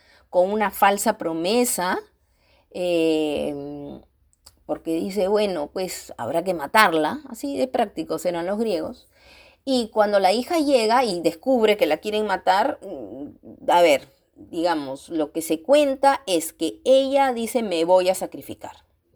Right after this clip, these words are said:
Yo me sacrifico en aras de que el ejército vaya a pelear la guerra". Y ante esta vocación de servicio y de sacrificio de Ifigenia, la diosa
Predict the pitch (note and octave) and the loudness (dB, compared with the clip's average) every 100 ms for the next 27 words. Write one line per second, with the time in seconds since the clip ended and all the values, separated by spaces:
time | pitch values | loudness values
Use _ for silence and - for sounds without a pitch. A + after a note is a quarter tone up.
0 | _ _ _ - D3+ G3 G#3 A3 A3+ A3+ | _ _ _ -16 -4 2 4 4 4 2
1 | A3 A3 A3 _ _ _ E3 D#3 E3 E3 | 2 0 -2 _ _ _ -12 -10 -10 -6
2 | B3 A#3+ G3 F#3 A3+ A#3 A#3+ A3+ F3+ D#3 | -4 -2 0 2 4 4 4 2 -4 -4
3 | D3+ G3 F3+ A3 - D#3+ D#3 F3 E3+ E3+ | -4 -4 -6 -6 -4 -4 2 2 4 0
4 | D3 C#3 C#3 C#3+ B2+ - - - - G3+ | 0 -4 -4 -4 -6 -8 -10 -20 -10 -2
5 | B3 A3+ C4+ F4+ - G#4+ F#4+ E4+ _ _ | -2 2 0 0 -6 -8 -8 -8 _ _
6 | _ _ _ - E3+ F#3 F3+ - - G#3+ | _ _ _ -20 -4 -2 -2 -6 -2 2
7 | F4+ E4 G#3+ - D#3 D4+ B3+ C#4 G3 D#3 | 4 4 2 0 -2 -2 -2 -4 -2 0
8 | D#3 D#3+ D#3+ D#3+ D#3 B3+ B3 - F#3 E3+ | 0 -4 -6 -10 -6 -4 -4 -4 0 2
9 | D#3+ G#3+ B3 B3+ - A3+ G#3+ A3+ - - | 2 -2 -4 -6 -4 -4 -4 -6 -10 -20
10 | - A3+ F4+ G4+ A3+ A#3 C#4 B3 - E3+ | -6 0 2 0 -2 2 4 4 2 -8
11 | E3 | -8